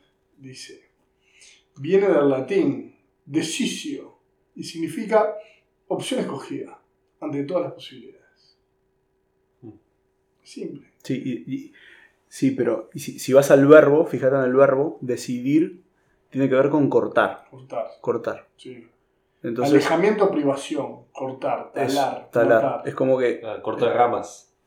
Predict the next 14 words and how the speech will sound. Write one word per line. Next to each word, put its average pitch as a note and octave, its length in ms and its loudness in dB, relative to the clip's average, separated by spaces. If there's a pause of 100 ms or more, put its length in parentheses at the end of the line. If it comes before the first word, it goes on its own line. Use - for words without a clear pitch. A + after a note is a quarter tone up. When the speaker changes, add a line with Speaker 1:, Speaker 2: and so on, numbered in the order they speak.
(160)
Speaker 2:
de A2 100 -10
las G#2+ 120 -8
bifurcaciones. A2 1000 -6 (720)
Speaker 3:
Claro. C#3+ 220 8
Speaker 1:
¿De F3 80 8
dónde F#3 140 6
Speaker 2:
Las - 60 4
Speaker 1:
entraba F3+ 160 12
el F#3+ 60 10
Speaker 2:
posibles - 220 6
Speaker 1:
sacrificio - 380 4
Speaker 2:
opciones. C#3+ 300 10
Speaker 3:
Eh, D3 140 6
eso, - 320 2